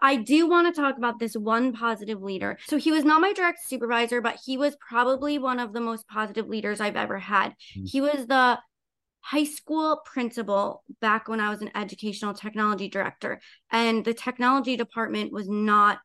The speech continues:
Speaker 1: putting in Wi-Fi in the building. They didn't
Speaker 2: Right.
Speaker 1: budget for it. And, and, like, he was all into innovation, and he really thought that it was essential to have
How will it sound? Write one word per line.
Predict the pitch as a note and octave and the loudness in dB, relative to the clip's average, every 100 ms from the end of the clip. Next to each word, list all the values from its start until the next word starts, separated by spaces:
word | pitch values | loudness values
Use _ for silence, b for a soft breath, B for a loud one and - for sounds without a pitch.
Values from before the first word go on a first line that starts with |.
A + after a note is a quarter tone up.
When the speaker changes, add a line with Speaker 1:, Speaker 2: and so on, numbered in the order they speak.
| - _ - | -20 _ -16
Speaker 1:
putting | G#3 G#3 G#3+ | -8 -6 -4
in | F#3 F3+ F#3 F3+ _ _ _ | -4 -4 -6 -10 _ _ _
Wi-Fi | G#3+ E4+ D5+ - G3 G3+ | 2 4 4 4 4 4
in | G3+ G3+ | 0 -2
the | G3 | -4
building. | F#3+ F#3+ G3 G#3+ A3+ | -2 -4 -2 -2 0
They | A#3 | 0
didn't | A#3+ A#3+ | 0 0
Speaker 2:
Right. | C#4 | 0
Speaker 1:
budget | C4 A3 _ - | 0 -4 _ -10
for | F#3+ | -8
it. | - _ b b - | -8 _ b b 2
And, | D4 C#4+ | 4 4
and, | C#4+ C4+ - | 2 0 0
like, | - B3 A#3 _ _ _ _ _ | 0 0 0 _ _ _ _ _
he | - - C#4+ | -6 2 2
was | A#3 G#3+ G#3 | 2 0 -2
all | A#3 A#3+ | 0 0
into | A3+ A3 - | 0 -4 -6
innovation, | G#3+ G3+ A#3 C4+ C4+ C4 B3 B3+ | -6 0 2 2 2 0 0 -2
and | A3+ G#3+ G#3 | -2 -4 -6
he | G3+ - A3+ G#3+ | -6 -6 -4 -2
really | G#3 A3 G#3+ G#3 - | -2 0 0 -2 -2
thought | G#3 G3 - | 0 0 0
that | G#3 | -2
it | |
was | G3+ G3 | -2 -6
essential | F#3 - G#3 G#3+ G3+ G3 | -6 -2 -2 0 -2 -2
to | F#3+ | -2
have | F#3+ F#3+ | 2 0